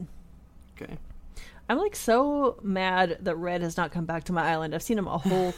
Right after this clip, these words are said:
Speaker 1: <laughs>
Speaker 2: two times.
Speaker 1: Really?
Speaker 2: Yes.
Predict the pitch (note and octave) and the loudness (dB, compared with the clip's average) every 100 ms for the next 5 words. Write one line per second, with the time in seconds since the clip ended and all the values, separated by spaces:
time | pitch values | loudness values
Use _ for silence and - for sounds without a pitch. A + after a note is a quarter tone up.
0 | - - - G3+ F3+ E3+ D3 G#2 D3 D3+ | -10 -6 0 0 0 -2 -2 -2 -6 -8
1 | - - - - - - - - C#3 F3+ | -14 -16 -16 -16 -18 -20 -20 -2 2 4
2 | G#3+ G3+ - - - - F#3+ B3+ C#4+ D#3 | 4 0 -6 -16 -18 -8 -2 4 4 4
3 | - - | -2 -10